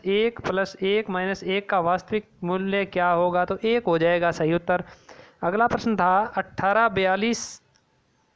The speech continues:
छः के समान अंतर संबंध वाला निम्न में से कौन सा विकल्प सही है? तो यहाँ हो जाएगा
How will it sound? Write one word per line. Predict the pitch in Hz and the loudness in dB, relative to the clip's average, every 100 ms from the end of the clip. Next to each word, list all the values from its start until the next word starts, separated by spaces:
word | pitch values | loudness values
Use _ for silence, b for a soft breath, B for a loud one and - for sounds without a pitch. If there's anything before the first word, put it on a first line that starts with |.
| _ _ _ _ _ _ | _ _ _ _ _ _
छः | - 254 202 | 2 2 2
के | - 220 | -2 -6
समान | - 185 196 214 220 | -4 -4 -2 -2 -4
अंतर | 202 202 208 | -6 -6 -6
संबंध | 214 214 220 208 - - | -4 -4 -4 -4 -8 -4
वाला | 180 196 202 | 0 0 0
निम्न | 196 208 | -2 -2
में | 208 | -4
से | 214 | -6
कौन | - 214 220 | -2 -2 0
सा | 240 | -2
विकल्प | 214 214 226 214 | -2 -2 -2 -2
सही | - 175 185 214 | -4 -2 0 0
है? | 165 123 - _ B B B _ _ _ _ _ _ _ _ _ _ _ _ _ _ _ b b b _ | 0 -2 -6 _ B B B _ _ _ _ _ _ _ _ _ _ _ _ _ _ _ b b b _
तो | 196 | -2
यहाँ | 180 170 196 | 0 0 0
हो | 190 | 2
जाएगा | 190 196 196 226 262 | 0 0 0 -2 -4